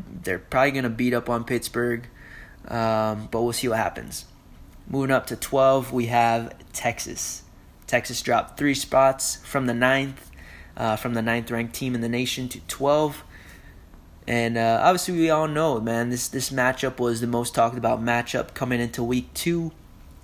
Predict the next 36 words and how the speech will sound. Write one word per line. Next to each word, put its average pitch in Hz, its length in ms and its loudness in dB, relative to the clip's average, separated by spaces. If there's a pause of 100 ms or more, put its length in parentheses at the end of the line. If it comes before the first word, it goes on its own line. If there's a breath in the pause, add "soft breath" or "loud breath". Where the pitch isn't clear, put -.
Lots 156 360 2
of 123 80 0
hype, 120 420 0 (460 loud breath)
and 123 180 0
it 107 100 -6
lived 120 400 0
up 117 200 4
to 127 100 -4
the 98 120 0
hype. 104 360 -2 (560 loud breath)
Took 147 180 -2
on 127 140 4
L 123 180 4
S 123 220 -2
U. 160 300 2 (400 loud breath)
They 110 160 0
lost 120 320 4
forty-five 123 480 0
to 104 60 -10
thirty-eight. 127 720 -2 (840)
Both 185 260 4
teams 156 320 -2
coming 127 280 0
into 127 200 -2
the 120 80 0
matchup, 120 560 0 (800)
talking 127 320 2
trash 117 320 2
to 127 140 -4
each 120 180 -2
other, 117 200 0
talking 123 360 0
about 117 360 2
D 127 140 2
B 127 140 2
U. 123 480 2